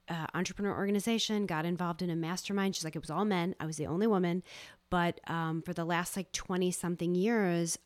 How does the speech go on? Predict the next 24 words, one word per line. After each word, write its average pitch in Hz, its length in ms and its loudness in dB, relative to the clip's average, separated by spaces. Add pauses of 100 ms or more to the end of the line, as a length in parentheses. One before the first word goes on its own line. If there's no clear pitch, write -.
I've 165 240 0
been 175 160 0
meeting 170 260 4
with 190 120 0
this 214 180 -2
group 165 240 -2 (120)
once 147 380 -4
a 202 60 0
month. 170 340 0 (380)
We 165 160 -4
help - 340 -6
each 185 160 -4
other 202 180 2
with 208 120 2
our 208 80 2
businesses. 170 480 -2
We 175 60 -4
go 165 100 0
on 156 100 -2
vacation 160 480 -6
together 202 260 2
once 202 240 2
a 196 40 -2
year. 156 340 0